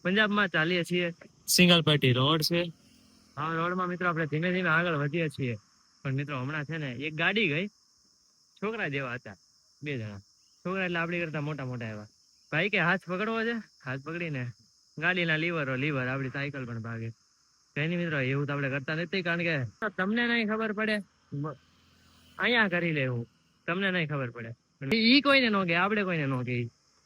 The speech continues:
પણ મિત્રો મહાદેવ તો જોવે છે ને ઉપર બેઠા બેઠા, એટલા માટે ખોટું કામ નહીં. જે કરીએ છીએ, મનથી કરીએ છીએ, તો પછી થાક પણ શેનો લાગવાનો? કાંઈ નહીં, ચાલો મળીએ પાછા આગળ.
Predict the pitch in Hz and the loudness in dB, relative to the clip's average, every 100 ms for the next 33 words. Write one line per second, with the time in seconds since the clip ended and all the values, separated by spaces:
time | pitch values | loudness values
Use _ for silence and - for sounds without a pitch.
0 | _ 190 202 202 190 139 143 196 180 196 | _ -4 -2 0 0 0 0 0 2 0
1 | 185 143 165 175 180 143 127 117 120 123 | 0 0 0 0 -2 -2 -4 -4 -6 -8
2 | 117 127 123 _ _ _ _ _ _ 107 | -8 -8 -10 _ _ _ _ _ _ -10
3 | 135 156 165 170 180 - _ - 220 262 | -6 -2 -2 -2 -4 -6 _ -2 2 2
4 | 247 220 180 151 117 - - _ - 208 | 4 4 4 2 -2 -8 -20 _ 2 4
5 | 247 233 262 240 254 240 214 _ _ - | 4 6 4 6 4 2 0 _ _ 2
6 | 233 254 262 220 226 214 196 196 180 - | 4 4 4 4 2 2 2 0 0 -4
7 | _ _ 208 240 269 - 208 240 - 220 | _ _ -4 -2 -2 0 2 2 0 -4
8 | 160 190 180 131 127 120 120 120 113 _ | -2 -2 -2 -2 -4 -6 -8 -8 -10 _
9 | _ _ - 190 233 240 226 - - 160 | _ _ 0 2 4 2 -2 -8 -6 -2
10 | 185 185 _ - 143 143 127 123 135 123 | -2 -6 _ -6 -2 -2 -2 -6 -6 -6
11 | 123 | -8